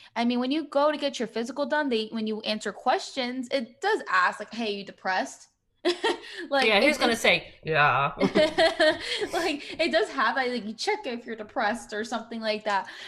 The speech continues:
Speaker 1: but it doesn't, like, I don't know. I just feel that
Speaker 2: People see it as a sign of weakness if they say
Speaker 1: Yeah,
Speaker 2: that.
Speaker 1: yeah.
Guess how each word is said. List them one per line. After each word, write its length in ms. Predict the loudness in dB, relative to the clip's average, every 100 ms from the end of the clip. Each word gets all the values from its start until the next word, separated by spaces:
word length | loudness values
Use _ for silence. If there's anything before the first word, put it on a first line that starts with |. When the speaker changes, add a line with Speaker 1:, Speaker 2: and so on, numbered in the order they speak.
| -12 0
Speaker 1:
but 340 | 4 4 2 -8 -20 _ _ -12 _ -4
it 180 | -4
doesn't, 540 | 2 2 2 -2 -2 -4 -6 _ _ _ _
like, 440 | -6 -4 -6 -8 _ -4
I 100 | 0
don't 160 | 0
know. 140 | 0 0
I 140 | 0
just 360 | -2 -6 -10 -20 _ _ _ _ _ _
feel 800 | -20 -8 -2 2 4 4 2 0
that 480 | 0 2 2 2 -2 -10 _ _ _ _ _ _ _ _ _ _ _ _ _ _ _
Speaker 2:
People 260 | -8 -4 -2
see 140 | -2
it 80 | -4
as 120 | -4
a 60 | -2
sign 220 | -2 -2
of 120 | -4
weakness 480 | -6 -10 -14 -12 -10
if 120 | -6
they 120 | -6
say 80 | -2
Speaker 1:
Yeah, 160 | 0 0
Speaker 2:
that. 220 | -2 0
Speaker 1:
yeah. 320 | 2 2 0